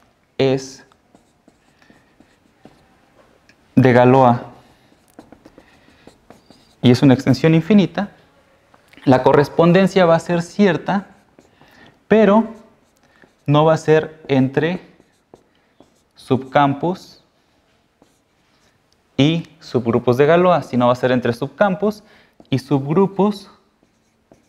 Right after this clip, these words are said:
cerrados de este grupo de Galois, ¿sí?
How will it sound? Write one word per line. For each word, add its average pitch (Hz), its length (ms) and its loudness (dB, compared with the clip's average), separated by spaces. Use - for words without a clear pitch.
cerrados 180 960 -2
de 151 420 -2
este 143 280 2
grupo 120 300 0
de 117 100 0
Galois, - 260 -12
¿sí? 226 280 -4